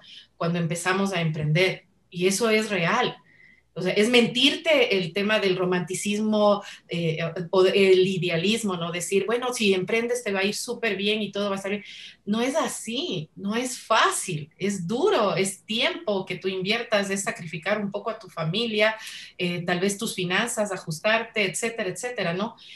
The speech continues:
Pero yo algo que siempre digo es, "El que no siembra, no cosecha", y probablemente en este tiempo es un tiempo de sembrar, es un tiempo para que, eh, las ideas nazcan, surjan,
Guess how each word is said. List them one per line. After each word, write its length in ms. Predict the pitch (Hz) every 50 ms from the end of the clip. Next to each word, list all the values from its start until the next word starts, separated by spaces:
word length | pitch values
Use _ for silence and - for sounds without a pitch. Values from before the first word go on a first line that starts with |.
| - - _
Pero 160 | - 202 202 208
yo 240 | 214 226 240 262
algo 300 | 269 277 277 277 294 285
que 80 | - 233
siempre 440 | - - 240 233 240 233 247 233 214
digo 280 | 226 240 233 226 208
es, 180 | 208 220 226 226
"El 140 | 233 220 -
que 120 | - 196
no 160 | 190 202 220
siembra, 440 | 226 - - 240 240 240 240 233 214
no 180 | 196 196 202 202
cosecha", 540 | - 180 185 - 190 180 160 - - - -
y 120 | - 180 -
probablemente 680 | 185 180 190 214 233 247 254 240 240 240 240 247 247 226
en 100 | 190 214
este 220 | 233 226 - 240
tiempo 520 | 247 - 233 233 233 233 226 - 277 277 277 - - - _
es 220 | - 196 196 202 226
un 120 | 233 208
tiempo 360 | 156 220 208 214 214 226 254
de 120 | 240 226 208
sembrar, 560 | - - 170 156 156 175 214 240 240 202 - -
es 160 | 180 180 202
un 100 | 202 196
tiempo 320 | - 196 196 202 240 233
para 260 | - 202 180 175 175 -
que, 280 | - 170 165 156 - - - - - _
eh, 260 | - 185 196 - 190
las 220 | 185 185 190 180 185
ideas 400 | 185 185 196 214 214 208 196 196
nazcan, 720 | 202 220 240 247 247 240 - - - 220 202 190 185 180
surjan, 760 | 180 - - 226 233 240 233 - - 226 214 202 202 190 -